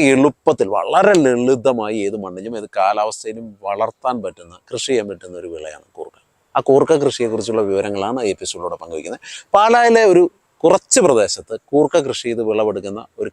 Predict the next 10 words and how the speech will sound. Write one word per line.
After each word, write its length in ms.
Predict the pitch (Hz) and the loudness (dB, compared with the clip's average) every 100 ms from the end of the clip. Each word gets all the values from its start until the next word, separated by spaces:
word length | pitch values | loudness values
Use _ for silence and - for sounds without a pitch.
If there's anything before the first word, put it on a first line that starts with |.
| - | -4
കർഷകയെ 480 | 107 - - 113 113 98 | -4 -2 -4 -2 -4 -6
നിങ്ങളുടെ 220 | 95 87 | -10 -10
മുൻപിലേക്ക് 340 | 85 78 80 78 | -12 -10 -8 -8
പരിചയപ്പെടുത്തുന്നു. 520 | 71 69 67 69 101 - _ - - _ - | -10 -12 -14 -18 -18 -20 _ -20 -20 _ 2
ശരിക്കും 340 | 175 185 240 226 | 4 6 6 6
പറഞ്ഞു 220 | 190 175 | 6 6
കഴിഞ്ഞാൽ 300 | 160 151 147 139 | 6 4 4 6
ആ 40 | 147 | 6
ഒരു 80 | 147 - | 2 0
പ്രദേശത്തിൻ്റെ 680 | 127 123 131 120 123 135 | -2 2 2 0 -8 -10